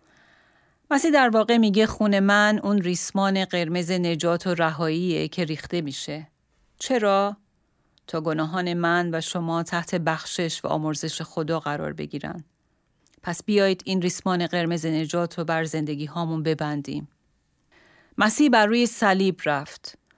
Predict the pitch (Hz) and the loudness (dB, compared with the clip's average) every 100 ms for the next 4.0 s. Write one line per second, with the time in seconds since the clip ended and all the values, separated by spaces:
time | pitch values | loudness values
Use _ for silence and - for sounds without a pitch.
0 | _ _ _ _ 226 233 247 240 - 220 | _ _ _ _ 2 4 4 2 0 4
1 | 226 208 190 185 214 214 185 185 - 202 | 6 8 6 6 4 4 2 -2 0 4
2 | 208 214 175 185 151 185 170 190 196 196 | 6 4 2 0 2 0 2 4 4 2
3 | - 185 170 151 185 170 175 180 185 175 | 0 -2 -2 -2 0 2 4 4 2 -4